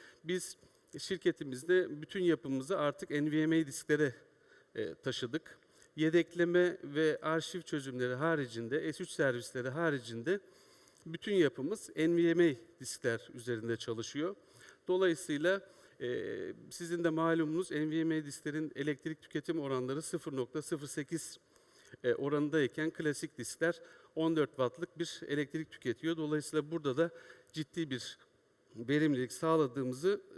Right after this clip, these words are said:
düşünebiliriz, görebiliriz. <clears throat> Tabii bu konular, e, oldukça gündemde çünkü bulutun,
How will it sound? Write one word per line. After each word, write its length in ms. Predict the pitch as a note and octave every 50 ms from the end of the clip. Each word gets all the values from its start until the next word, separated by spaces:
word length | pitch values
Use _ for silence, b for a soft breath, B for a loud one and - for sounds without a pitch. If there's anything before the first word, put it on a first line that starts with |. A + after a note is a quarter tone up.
| - D3+
düşünebiliriz, 640 | D3+ - - - D#3 C#3 B2 A#2+ A2+ A2+ G2+ F#2+ -
görebiliriz. 760 | - C#3 C3+ B2 B2 A2+ G#2 G#2 F#2+ - - - - - - _ _ _ _ _ b b b b b b b b b b b b b b b b b b b b - - - _ -
<clears throat> 120 | - - - - - - D#3 C#3 - D#4 D4+ - B B B B B B B B B B B B _ _ _ _ _ _ _ _ _ _ _ _ _ _ _ -
Tabii 280 | D#3+ E3+ F#3 F#3+ E3+
bu 140 | G3 G#3 -
konular, 520 | - G3 F#3+ G3 F#3+ G3 G3 G3 F#3+ - B B B B B B B B -
e, 400 | - C#3 C#3 C#3+ C#3+ C#3+ C#3 C3+
oldukça 560 | - - D#3 D3+ D#3 E3 E3+ F#3+ - - F#3
gündemde 560 | F3 D#3 D#3 F3 F3 F3 F3 E3+ E3+ F3+ G3 F#3
çünkü 360 | - E3+ D3 - E3 D3 C#3+
bulutun, 540 | D#3 D#3+ E3 - - F#3+ F#3 F#3 F3+ E3